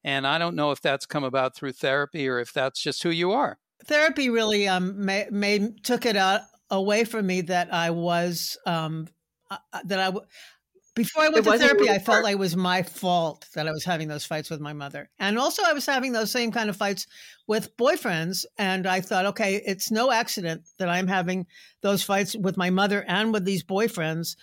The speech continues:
Speaker 2: Therefore, I have to learn how to curb whatever this is I'm doing." And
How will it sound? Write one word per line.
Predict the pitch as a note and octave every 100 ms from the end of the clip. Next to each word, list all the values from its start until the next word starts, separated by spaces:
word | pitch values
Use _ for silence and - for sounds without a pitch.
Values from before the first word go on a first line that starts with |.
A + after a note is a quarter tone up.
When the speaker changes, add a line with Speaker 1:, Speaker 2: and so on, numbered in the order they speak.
| - _ _ -
Speaker 2:
Therefore, | A3 A#3 A3 G#3+ G3+ F#3+ F#3+
I | G3+
have | A3
to | -
learn | G3 F#3+ G3
how | F3 E3+
to | E3
curb | - F#3 F3 E3 -
whatever | E3 E3+ E3+ E3
this | D#3 D#3+ - - - - _
is | F3+ E3
I'm | E3 D#3+
doing." | F3+ F3 D#3 D#3+
And | E3